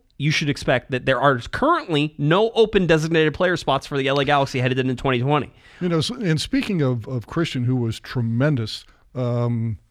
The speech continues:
Speaker 2: I'm curious to see how much longer he stays in the, in this league. After all, a certain, uh,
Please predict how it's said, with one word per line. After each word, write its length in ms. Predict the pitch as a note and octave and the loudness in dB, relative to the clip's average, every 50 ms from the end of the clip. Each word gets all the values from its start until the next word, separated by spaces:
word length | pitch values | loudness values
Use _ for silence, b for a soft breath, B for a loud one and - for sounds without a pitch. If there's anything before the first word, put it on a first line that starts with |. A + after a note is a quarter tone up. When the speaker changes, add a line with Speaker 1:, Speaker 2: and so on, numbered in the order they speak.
| _ _ _ | _ _ _
Speaker 2:
I'm 180 | - D#3 G3+ A3 | -4 -2 -2 -2
curious 260 | - A3 G3+ G3 - | 0 0 0 0 0
to 80 | - D#3+ | -2 -4
see 180 | - - E3+ D3+ | -4 -2 0 0
how 160 | B2 D#3+ D#3+ | 2 0 0
much 240 | D3 D3 C#3 - C#3 | 0 -2 -2 -2 0
longer 300 | C3 C3 C3+ C3 B2+ A#2 | 0 0 0 0 0 -2
he 120 | A2 B2+ | -2 -2
stays 380 | B2 - - C3 B2+ B2 G2+ B2 | -4 -4 -4 -4 -2 -2 -2 -2
in 80 | B2 | -2
the, 60 | B2 A#2+ | -2 -2
in 160 | A#2 A#2+ A#2+ | -2 -2 -2
this 200 | A#2+ A2 - - | -2 -2 -4 -4
league. 220 | B2+ B2 A#2 G#2+ | -2 -2 -2 0
After 280 | A#2+ B2+ B2 - C3+ C3 | 0 -2 -2 0 0 0
all, 140 | C3 B2 A2+ | 0 0 -2
a 60 | A#2 | -2
certain, 540 | - - - F3+ G#3 C#4 G3 F#3 F#3 F3+ F3 | -4 -2 0 0 0 0 -2 -2 0 0 2
uh, 440 | E3+ D#3+ D#3 D3+ D3 C#3+ C#3+ C#3 | 2 4 4 4 4 4 2 2